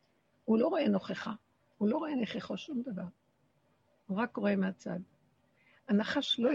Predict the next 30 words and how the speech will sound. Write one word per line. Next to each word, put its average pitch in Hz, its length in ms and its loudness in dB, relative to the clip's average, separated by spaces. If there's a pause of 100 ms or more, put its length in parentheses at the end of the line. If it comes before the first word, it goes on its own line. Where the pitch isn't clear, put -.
(120)
"והייתם 202 400 2
כאלוקים", 185 600 -2
נחש - 460 -2
לא 254 140 4
יכול 269 400 0
להכיל 214 600 2 (1000)
שמהשלילה 208 920 4
יכול 190 320 2
להיות 185 340 2
אור, 180 300 -2 (240)
הוא 196 140 2
לא 254 80 4
יכול 277 280 0
להכיל 214 360 0
שמהחול - 600 0
יהיה 185 200 4
ריפוי, 175 500 0
הוא 262 100 4
לא 240 60 6
מבין 370 320 0
את - 60 -14
הדבר 311 240 -6 (100)
הזה. 202 160 -10 (560)
הוא 226 120 6
לא 262 60 12
יכול 339 280 6
להבין 262 480 4 (420)
שאם 214 340 4 (960)
ניגע 247 420 10
ב-, 254 180 8